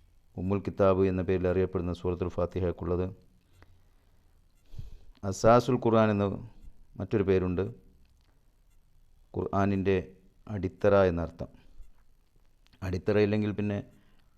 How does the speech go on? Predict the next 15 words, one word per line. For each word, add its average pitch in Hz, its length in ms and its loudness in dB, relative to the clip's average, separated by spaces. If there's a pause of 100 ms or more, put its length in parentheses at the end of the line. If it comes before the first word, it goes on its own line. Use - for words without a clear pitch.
(120)
ഫൗണ്ടേഷൻ 98 520 0
ഇല്ലെങ്കിൽ 101 480 -2 (1000)
ബാക്കി 95 260 -4
അതിന് 104 200 2
മേലേക്കുള്ളതൊന്നും 104 1040 2
നമുക്ക് 101 460 -4 (1000)
ബലവത്തായ 104 500 4
രൂപത്തിൽ 104 400 0
നിർമ്മിക്കാൻ 104 420 0
കഴിയില്ലല്ലോ. 80 460 0 (800)
അപ്പോൾ - 140 -4
വളരെ 123 260 6
കെട്ടുറപ്പുള്ള 113 920 4 (200)
അടിത്തറയുള്ള 98 960 4 (1600)
സൂറത്താണ് 98 800 0